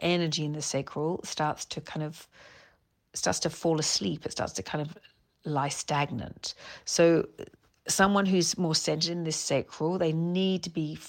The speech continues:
they need the freedom to be creative. Um, so when, when it's more, when you work with the energy and it becomes more balanced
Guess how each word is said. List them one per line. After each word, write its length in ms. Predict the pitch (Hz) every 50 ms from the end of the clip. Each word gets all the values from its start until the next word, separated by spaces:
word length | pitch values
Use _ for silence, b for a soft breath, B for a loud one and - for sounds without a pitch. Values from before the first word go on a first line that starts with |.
| - - -
they 100 | 151 151
need 280 | 156 165 170 190 190 185
the 80 | 165
freedom 340 | - - 165 156 156 156 160
to 80 | 156 165
be 140 | - 165
creative. 1040 | 147 - - - 143 143 139 139 139 139 - - - - - 170 - - - - - - B B B B B B B B B B B -
Um, 560 | - 147 147 147 143 143 143 143 139 139 147 143 - _ _ _ _ _ _ _ _ _ _ _ _ _ _ _ - - _ _ _ _ _ _ _ _ _ _ _ _ _ _ _ _ _ _ _ _ _ _ _ _ _ _ _ - - B B B B B B B B
so 160 | B - 190
when, 500 | 185 180 202 208 214 220 226 226 233 - -
when 840 | - 147 143 95 - - - 85 - - 71 107 156 180 190 196 208
it's 160 | 185 196 -
more, 540 | 208 202 190 190 185 180 180 175 170 160 -
when 140 | 180 185 190
you 100 | 180 170
work 240 | 170 180 185 180 -
with 80 | 180
the 100 | 175 160
energy 480 | 165 160 165 165 165 160 160 160 156 -
and 180 | - 160 156
it 200 | - - - -
becomes 400 | - 147 - - 156 156 151 -
more 100 | 151 143
balanced 1040 | 143 151 139 139 139 143 151 180 226 269 311 359 - - - - - - - -